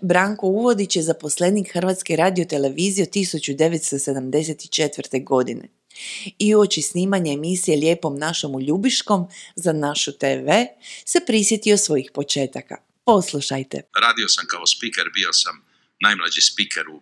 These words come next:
Speaker 2: bivšoj Jugoslaviji, zatim sam počeo raditi kao urednik, bio sam čak i pomoćnik generalnog direktora Hrvatske radiotelevizije. Zaista sam prošao sve od malog od kužine do prvog oficira, e, stroja.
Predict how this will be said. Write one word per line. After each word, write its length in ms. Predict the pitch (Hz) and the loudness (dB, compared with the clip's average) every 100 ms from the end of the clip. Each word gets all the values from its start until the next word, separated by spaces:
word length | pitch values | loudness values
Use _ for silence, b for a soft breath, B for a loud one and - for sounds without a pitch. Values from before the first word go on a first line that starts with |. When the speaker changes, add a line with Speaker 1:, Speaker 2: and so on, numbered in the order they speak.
| 95 | -6
Speaker 2:
bivšoj 380 | 87 - 80 76 | -2 -2 -2 -8
Jugoslaviji, 880 | 78 90 98 - 107 95 98 82 B B B - - | -10 -4 -2 -2 -2 -2 -2 -4 B B B -2 0
zatim 260 | 104 107 | 0 0
sam 240 | - 95 90 85 82 _ - | 2 2 -2 -8 -20 _ -6
počeo 280 | 98 92 | -2 0
raditi 480 | 90 92 95 90 78 - | 2 0 0 -6 -6 -6
kao 120 | 82 95 | -6 -4
urednik, 400 | 107 92 90 85 - | -4 -4 -10 -12 -4
bio 140 | 156 | 0
sam 160 | - 104 | 0 0
čak 120 | 123 - | -2 -2
i 100 | 107 | -8
pomoćnik 540 | 101 101 107 - 90 90 | -6 -6 0 0 0 -4
generalnog 440 | 92 85 82 80 73 | -4 -4 -8 -14 -8
direktora 500 | 87 90 - 78 73 71 | -4 -4 -6 -8 -6 -4
Hrvatske 400 | 85 78 76 - 80 | -6 -8 -4 -4 -2
radiotelevizije. 1040 | 78 78 76 - 82 82 104 123 131 110 - B B B B | -4 -4 -8 -6 -4 -4 -4 -2 0 -2 -4 B B B B
Zaista 380 | - 139 117 110 | 0 2 2 0
sam 160 | 113 101 | -2 -2
prošao 340 | 120 - 110 101 | -2 0 0 0
sve 220 | - 117 98 | 0 0 -4
od 60 | |
malog 320 | 113 110 95 | -4 -4 -4
od 120 | 87 - | -8 -12
kužine 480 | 131 127 127 113 104 - | -6 -4 -4 -6 -6 -8
do 80 | 104 95 _ | -8 -8 _
prvog 300 | 101 101 90 | -6 -6 -8
oficira, 640 | 80 - 80 - 80 76 69 | -10 -8 0 0 0 -4 -6
e, 60 | 78 _ _ - 73 69 67 71 69 67 69 71 | -10 _ _ -20 -18 -18 -18 -20 -20 _ _ 0
stroja. 360 | - 80 76 | 0 -2 -6